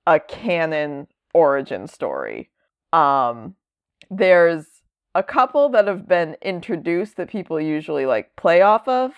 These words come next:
um, in the early fifties, um, before the Comics Code is introduced.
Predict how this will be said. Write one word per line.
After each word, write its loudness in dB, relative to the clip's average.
um, 2
in -6
the -2
early 4
fifties, -8
um, 0
before 4
the 4
Comics -2
Code -2
is -10
introduced. -8